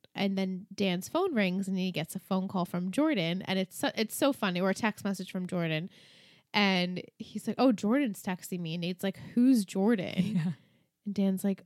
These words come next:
Speaker 1: "Oh, the life of Nate Archibald. Literally the girl you hooked up with at Yale." He's like, "Oh, yeah, that girl." Like, oh, wow.
Speaker 2: I,
Speaker 1: Come
Speaker 2: right.
Speaker 1: on, Nate.
Speaker 2: Just another one.
Speaker 1: Another one, not, notch on your belt.
Speaker 2: Mm-hmm.
Speaker 1: And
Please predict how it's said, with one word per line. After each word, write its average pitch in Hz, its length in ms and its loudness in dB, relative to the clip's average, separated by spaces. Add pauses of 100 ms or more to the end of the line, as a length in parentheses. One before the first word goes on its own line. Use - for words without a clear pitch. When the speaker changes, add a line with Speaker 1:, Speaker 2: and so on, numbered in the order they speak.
Speaker 1:
"Oh, 220 500 6
the 190 140 0
life 185 320 2
of 190 120 -2
Nate 185 200 -2
Archibald. 175 520 -2
Literally 208 300 6
the 208 140 4
girl 190 180 2
you 180 120 4
hooked 190 260 -2
up 180 140 0
with 180 140 -2
at - 220 -6
Yale." 156 200 0
He's 208 180 4
like, 302 160 2
"Oh, 427 640 10
yeah, 285 80 4
that 339 320 6
girl." 185 680 6
Like, - 200 -6 (200)
oh, 311 220 8
wow. 175 540 4 (160)
Speaker 2:
I, 240 100 -2 (180)
Speaker 1:
Come 247 80 2
Speaker 2:
right. 311 160 8
Speaker 1:
on, 175 200 6
Nate. 165 380 0
Speaker 2:
Just - 420 -2
another 175 340 0
one. 143 240 -4
Speaker 1:
Another 233 340 6
one, 185 460 0
not, 190 220 0
notch 202 320 0
on 202 60 -2
your 190 60 0
belt. 160 320 0 (120)
Speaker 2:
Mm-hmm. 185 300 2 (320)
Speaker 1:
And 202 460 2